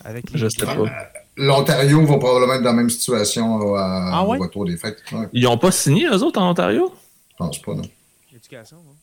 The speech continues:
Speaker 1: Je sais pas.
Speaker 3: Je, écoute, je, je dis ça pour l'avoir entendu brièvement, euh, aux actualités quelque part, là, mais, euh, euh, je pense pas que la situation qué-,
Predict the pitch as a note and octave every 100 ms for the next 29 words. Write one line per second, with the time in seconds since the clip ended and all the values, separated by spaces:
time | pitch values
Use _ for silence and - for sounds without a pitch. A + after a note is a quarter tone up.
0 | _ _ _ _ - - A2 C#3 B2+ -
1 | D3 B2 C3+ B2+ A2 - D3+ C3+ C3 B2
2 | A#2 B2 A#2 A2+ G#2+ G#2 A#2 A#2 G#2 F#2+
3 | G#2+ G#2+ G#2+ G2+ F#2+ F#2 F2 F2 F2+ -
4 | - F#2 F2 G#2 G2+ F2 G#2 D3 D3 C#3
5 | G#2 F#2 F2 E2 D#2+ - _ - - -
6 | - - _ - C#2+ C2+ D2 - - -
7 | - - G2 F2+ - A2+ G2+ - - G#2
8 | F2 A#2+ A#2